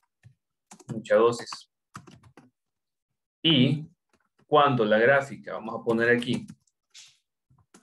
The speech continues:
cuando la gráfica muestra mucha cantidad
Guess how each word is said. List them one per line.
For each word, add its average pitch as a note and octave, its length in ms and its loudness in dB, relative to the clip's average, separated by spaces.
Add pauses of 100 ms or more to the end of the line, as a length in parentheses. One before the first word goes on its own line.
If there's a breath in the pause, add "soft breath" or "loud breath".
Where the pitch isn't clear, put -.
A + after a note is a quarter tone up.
(180)
cuando G#2 280 -4
la G2+ 80 2
gráfica C3 640 0 (1900)
muestra B2+ 600 0 (920)
mucha A#2+ 360 -2
cantidad B2+ 640 -2